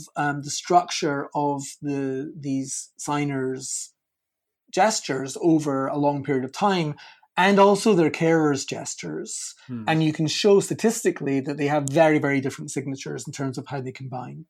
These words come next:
Speaker 2: Hmm.
Speaker 1: So there's something, so the kids are doing something the parents are not doing with their gestures, and the kids are doing something which looks like language,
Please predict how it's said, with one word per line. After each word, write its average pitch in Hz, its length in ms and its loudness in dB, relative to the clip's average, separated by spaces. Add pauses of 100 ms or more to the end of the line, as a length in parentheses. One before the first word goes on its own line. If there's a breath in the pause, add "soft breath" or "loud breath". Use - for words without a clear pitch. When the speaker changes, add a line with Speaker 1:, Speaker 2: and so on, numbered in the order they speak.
(160 loud breath)
Speaker 2:
Hmm. 117 140 -18 (280 loud breath)
Speaker 1:
So - 140 2
there's 180 140 4
something, 254 480 4
so 185 120 4
the 165 100 4
kids 233 220 2
are 185 60 4
doing 170 160 4
something 160 260 0
the 139 60 -2
parents 156 340 0
are 143 60 -2
not 156 200 0
doing 135 380 -6 (260 soft breath)
with - 120 -6
their 139 180 0
gestures, 143 520 -2 (100)
and 156 240 0
the 156 60 0
kids 220 200 4
are 196 60 4
doing 165 180 4
something 147 280 -2
which 147 180 -4
looks 156 640 4
like 135 260 0
language, 143 600 -2